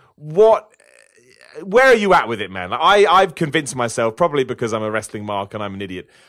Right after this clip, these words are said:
I, I've convinced myself that it's gonna be fine. It's gonna be John Cena. It's not gonna be Baron Corbin, and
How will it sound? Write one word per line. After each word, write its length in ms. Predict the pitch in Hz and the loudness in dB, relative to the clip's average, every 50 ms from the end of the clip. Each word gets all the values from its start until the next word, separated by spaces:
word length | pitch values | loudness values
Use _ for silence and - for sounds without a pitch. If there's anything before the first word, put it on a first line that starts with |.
| - - | -10 -4
I, 300 | - 151 160 165 170 180 | 0 0 2 4 4 2
I've 80 | 175 175 | 2 2
convinced 300 | 196 185 170 175 147 143 | 0 0 0 -2 -4 -2
myself 320 | 147 143 135 - 143 131 117 | -2 -2 0 0 0 0 0
that 60 | 135 | -2
it's 100 | 139 139 | -4 -2
gonna 140 | - 185 165 | -4 -4 -4
be 80 | 143 131 | -4 -8
fine. 240 | - - 107 101 101 | -6 -6 -6 -6 -6
It's 100 | 107 - | -6 -6
gonna 140 | - 160 147 | -6 -6 -6
be 80 | 131 | -6
John 200 | 110 - 107 104 | -8 -8 -8 -8
Cena. 300 | 95 - - 98 95 95 | -8 -10 -10 -10 -10 -10
It's 120 | 98 104 - | -10 -10 -8
not 80 | 160 | -8
gonna 100 | 151 135 | -8 -8
be 80 | 117 107 | -8 -8
Baron 220 | 98 104 95 92 | -8 -8 -8 -8
Corbin, 320 | 87 - 107 98 90 92 87 | -10 -10 -10 -10 -10 -10 -12
and 180 | 87 87 87 | -14 -14 -16